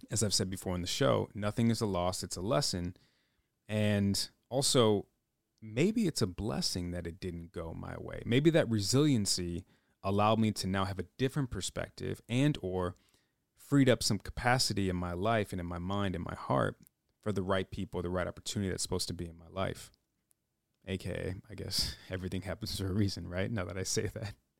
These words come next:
But yeah, I just, I just think this, this quote of this woman who, instead of a sense of helplessness, you know, or, or the victim of "Why me?" and, and "How come I, I can't?" whatever, a woman who has moved through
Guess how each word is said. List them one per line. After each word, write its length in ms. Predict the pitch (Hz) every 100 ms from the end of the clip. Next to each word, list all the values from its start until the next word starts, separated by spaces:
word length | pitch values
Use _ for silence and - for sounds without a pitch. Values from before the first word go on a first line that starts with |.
| _ _ - _ _ _ -
But 100 | 123
yeah, 180 | 143 127
I 60 |
just, 240 | 113 131 -
I 60 | 120
just 220 | 135 -
think 220 | 131 120 -
this, 260 | 104 98 -
this 220 | 104 -
quote 380 | - 113 110 90
of 60 |
this 120 | 98
woman 500 | 90 90 104 95 87
who, 440 | 85 98 90 87 85 _ _ _ _ _ -
instead 260 | 104 117 107
of 100 | 92
a 60 |
sense 260 | 92 101 92
of 100 | -
helplessness, 840 | - 107 92 - 90 - - - - -
you 120 | 87
know, 220 | 85 85 -
or, 320 | 90 92 92
or 160 | 92 92
the 100 | 90
victim 420 | 98 107 104 92
of 180 | 85 95
"Why 260 | 107 104
me?" 300 | 95 101 92
and, 120 | 85 -
and 180 | 87 82
"How 240 | - 107
come 300 | 101 104 95
I, 160 | 90 95
I 120 | - 98
can't?" 360 | - 104 95 -
whatever, 460 | 87 92 92 90 - _ _ - _ _ _ _ _ -
a 60 |
woman 420 | 98 107 131 110 98
who 140 | 104
has 120 | 92
moved 340 | 92 113 104 -
through 260 | 110 110